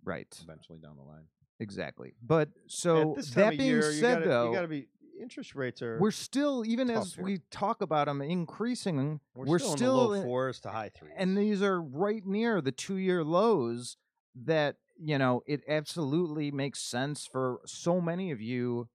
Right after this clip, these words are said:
Speaker 1: to refinance and save money. What's really frustrating to
Speaker 2: Actually,
Speaker 1: me
Speaker 2: the four-year lows. Not the
Speaker 1: or
Speaker 2: four-year lows.
Speaker 1: four-year lows,
Speaker 2: Yeah.
Speaker 1: even. Um, but what's
Speaker 2: We're not far away.
Speaker 1: frustrating is, you know, I'm going through my list of people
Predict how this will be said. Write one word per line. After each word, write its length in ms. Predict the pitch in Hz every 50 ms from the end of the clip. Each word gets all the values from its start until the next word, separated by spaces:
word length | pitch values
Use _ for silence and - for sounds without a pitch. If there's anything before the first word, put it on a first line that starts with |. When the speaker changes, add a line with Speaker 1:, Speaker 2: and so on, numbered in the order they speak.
| _ _ _
Speaker 1:
to 120 | - 139
refinance 760 | 120 135 147 135 - - 135 127 120 123 123 131 135 123 -
and 100 | 127 110
save 280 | - - 131 127 117 110
money. 340 | 123 147 165 156 127 120 - _ _ _
What's 160 | 127 131 123
really 380 | 117 123 156 170 180 180 165
frustrating 640 | - - - 165 156 147 - - 165 151 143 143 135
to 60 | 127 120 131
Speaker 2:
Actually, 280 | 170 190 190 180 143
Speaker 1:
me 100 | 120 110
Speaker 2:
the 80 | 131 135 - _
four-year 400 | 165 170 180 156 110 90 85 80
lows. 460 | 76 71 62 60 57 60 _ _ _ _ _ _ _ _ _
Not 100 | - 107 _
the 60 | -
Speaker 1:
or 160 | _ _ -
Speaker 2:
four-year 120 | 127 113 101
lows. 100 | 87 87
Speaker 1:
four-year 400 | 120 117 156 185 175 120 87 71
lows, 480 | 64 65 64 53 - - - 139 123 -
Speaker 2:
Yeah. 60 | - _
Speaker 1:
even. 180 | - - - - _ _ _ _ _ _ -
Um, 380 | 117 117 117 117 113 110 - - -
but 120 | 147 147
what's 160 | 156 160 - - -
Speaker 2:
We're 100 | 214 220
not 100 | 127 117
far 160 | - 190 175
away. 100 | 156 151
Speaker 1:
frustrating 220 | 139 143 143 139 135 -
is, 500 | - 143 139 143 143 139 131 127 117 117 113 - -
you 160 | 151 135 123
know, 180 | 120 113 113 - -
I'm 260 | - 139 151 165 165
going 300 | 151 165 160 156 147 127
through 640 | - 135 139 147 151 147 147 147 151 147 143 135 - _ _ _ _ _
my 240 | 113 120 127 131 131
list 640 | 127 139 180 214 185 127 - - - - - - - _ _ _ _ _ _
of 260 | - 123 117 110 - -
people 600 | - 185 185 - 156 135 123 127 131 151 143